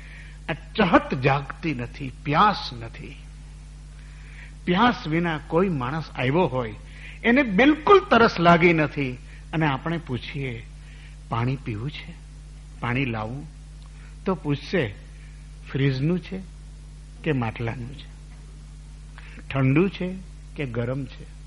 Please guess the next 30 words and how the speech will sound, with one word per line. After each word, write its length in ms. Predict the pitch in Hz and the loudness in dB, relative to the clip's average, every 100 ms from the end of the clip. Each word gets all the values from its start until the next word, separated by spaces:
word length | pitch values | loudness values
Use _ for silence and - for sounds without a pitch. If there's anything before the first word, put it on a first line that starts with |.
| - - - - - - - - - | -16 -16 -16 -16 -16 -16 -16 -10 2
શરબતનું 600 | 151 156 180 190 185 180 | 4 6 4 2 2 2
છે 260 | - 175 190 - - - - | -2 -6 -6 -12 -16 -16 -10
કે 60 | - | -4
આનું 360 | 117 123 127 | 0 0 0
છે? 220 | 127 131 127 - - - - - 131 | -4 -10 -12 -14 -16 -16 -16 -14 2
દૂધમાં 380 | 147 131 160 170 | 2 4 4 2
શરબત 340 | - 170 180 | 0 -2 -4
છે 280 | - - 175 | -4 -4 -6
કે 160 | - | -4
આમાં 300 | 151 139 160 | -2 0 0
શરબત 340 | 151 147 131 127 | -2 -6 -4 -6
છે? 480 | - - 123 - - - - - | -6 -12 -12 -12 -16 -14 -14 2
પેપ્સી 440 | 147 143 - 196 | 2 2 0 -2
છે 200 | - 190 | -2 -6
કે 160 | 180 170 | -6 -6
કોકા 400 | - 160 156 175 | -2 -2 2 0
કોલા 360 | - 135 123 | 0 -4 -4
છે?" 140 | 110 120 - - | -6 -10 -10 6
એ 120 | 214 | 8
હજાર 340 | 156 143 269 | 10 12 10
પ્રશ્ન 420 | 311 277 277 277 277 | 12 8 6 8 10
કરવાનો, 420 | 269 254 233 208 | 10 12 10 10
કારણ 200 | 214 226 | 8 6
કે 100 | 233 | 6
એની 140 | 233 | 6
દાનત 440 | 175 190 294 359 277 | 8 10 10 10 8
નથી, 240 | 240 202 | 6 8
એને 180 | 185 165 | 6 6
તરસ 260 | 131 247 - 139 | 6 6 6 0
નથી. 220 | 107 | -6